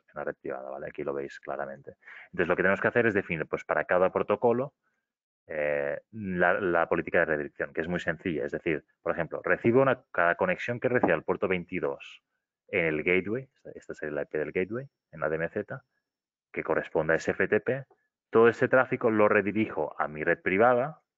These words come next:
es decir, la I P donde tengo el GoAnywhere M F T, en el puerto, en este caso, caso uno uno dos dos.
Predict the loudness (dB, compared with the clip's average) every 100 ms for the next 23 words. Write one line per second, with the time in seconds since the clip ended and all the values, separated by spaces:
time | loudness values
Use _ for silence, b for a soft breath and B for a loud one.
0 | _ _ _ _ _ -16 -10 -10 -8 -10
1 | -6 -6 -6 -10 -10 -8 -4 -2 0 0
2 | -2 -2 -4 -4 -8 _ _ _ -4 0
3 | 2 4 4 4 0 -2 -2 -2 -2 -10
4 | -4 -4 -2 -6 -4 -4 -4 -4 -6 -8
5 | -14 -16 -20